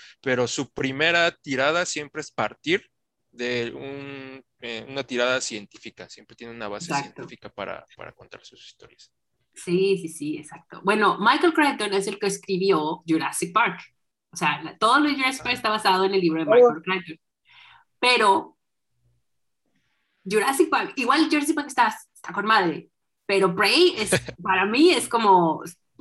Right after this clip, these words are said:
Speaker 2: mejor, la verdad. Y hay otro, déjame ver dónde está, que también,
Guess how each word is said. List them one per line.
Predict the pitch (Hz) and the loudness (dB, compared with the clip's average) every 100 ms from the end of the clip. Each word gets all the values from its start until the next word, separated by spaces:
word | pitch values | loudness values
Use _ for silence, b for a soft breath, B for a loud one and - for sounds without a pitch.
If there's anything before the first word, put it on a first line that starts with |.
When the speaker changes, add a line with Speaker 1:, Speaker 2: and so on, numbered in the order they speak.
| - | -14
Speaker 2:
mejor, | 190 190 - 165 165 | -4 -4 0 0 0
la | 156 | -4
verdad. | 139 127 - _ _ | -6 -10 -14 _ _
Y | 190 | -2
hay | 196 185 | 2 4
otro, | 226 320 392 185 294 349 _ _ _ | 4 2 0 0 0 -4 _ _ _
déjame | 170 190 180 | -10 -4 -2
ver | 165 170 | -2 -4
dónde | - 170 - | -6 -6 -6
está, | - - - _ _ _ _ _ _ _ _ _ _ | -12 -16 -16 _ _ _ _ _ _ _ _ _ _
que | - | -6
también, | 190 185 196 220 233 - | 0 4 6 4 -2 -8